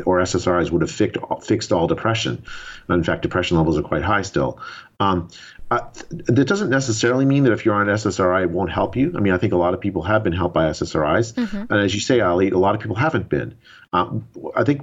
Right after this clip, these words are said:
Speaker 1: right, the right way to think, look about that, uh, that result is that we do not understand in any really truly deep way what causes some people to be depressed, and, and, um, you know, the, the, the, the, the,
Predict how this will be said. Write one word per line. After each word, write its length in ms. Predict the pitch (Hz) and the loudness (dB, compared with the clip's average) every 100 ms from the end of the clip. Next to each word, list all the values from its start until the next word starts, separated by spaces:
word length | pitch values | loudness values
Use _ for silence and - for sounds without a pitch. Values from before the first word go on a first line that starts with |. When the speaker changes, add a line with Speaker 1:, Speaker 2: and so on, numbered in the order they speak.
| - | -2
Speaker 1:
right, 240 | 107 110 | 0 0
the 80 | 107 | 0
right 200 | 107 135 | 0 2
way 120 | 123 | 2
to 60 | 98 | 0
think, 260 | - 120 104 | 0 0 0
look 180 | 110 | 0
about 220 | 104 104 - | 2 0 2
that, 260 | 98 - - | -2 -2 0
uh, 120 | 127 | 0
that 260 | - - 113 | 2 0 0
result 420 | 92 80 80 - | 0 0 0 0
is 120 | 90 | 0
that 100 | 92 | 2
we 120 | 95 | 0
do 200 | 90 101 | 2 4
not 220 | 113 113 | 4 2
understand 840 | 95 95 87 - 95 90 73 67 - _ - _ - - | 2 0 -2 0 2 2 2 -2 -8 _ -20 _ -20 -6
in 160 | - 104 | 0 2
any 320 | 107 113 82 - - 65 - | 4 4 0 -6 -12 -12 -4
really 260 | 107 120 110 | 2 4 4
truly 380 | - - 120 98 | 2 4 6 4
deep 320 | 87 92 - | 2 0 2
way 340 | 87 80 73 - - _ | 0 2 0 -4 -18 _
what 400 | 80 87 117 - | -4 0 0 -2
causes 500 | - - 113 117 90 | -6 0 2 2 0
some 160 | - 85 | 0 -2
people 280 | 98 92 85 | 0 2 2
to 80 | 80 | 2
be 100 | 76 | 0
depressed, 480 | 71 80 69 - _ | 0 -2 -2 -6 _
and, 260 | 85 82 80 | -4 -4 -2
and, 340 | 90 85 85 82 - - - | 0 2 2 -2 -8 -20 -4
um, 320 | 87 80 80 - | -2 0 -4 -4
you 120 | 107 87 | 0 2
know, 60 | |
the, 160 | 80 78 | 2 0
the, 220 | 92 85 | 0 0
the, 160 | 92 78 | 0 -2
the, 160 | 78 | -2
the, 500 | 80 - 90 87 85 | -4 0 2 4 2